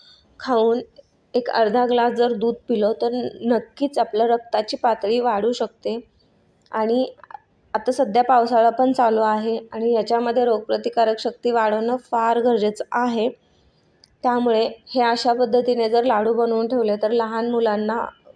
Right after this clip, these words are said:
वगैरे छान आहे. शिवाय तुम्हीही ते खाऊ शकता, कारण आरोग्य द-, आग-, आरोग्यासाठी आपल्या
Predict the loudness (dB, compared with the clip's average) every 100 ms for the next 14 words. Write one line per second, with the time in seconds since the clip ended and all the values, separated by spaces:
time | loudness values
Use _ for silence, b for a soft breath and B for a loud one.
0 | -4 0 0 0 -2 -2 -2 0 -2 -2
1 | -4 -4 B B -10 -2 2 2 2 0
2 | 2 0 0 0 0 -2 _ _ _ 0
3 | 0 2 0 -2 -6 -6 -10 -20 _ -6
4 | -4 -4 -2 -2 0 0 0 0 -2 _
5 | _ -8 -4 0 0 2 0 0 -2 -2
6 | 0 -2 -2 -4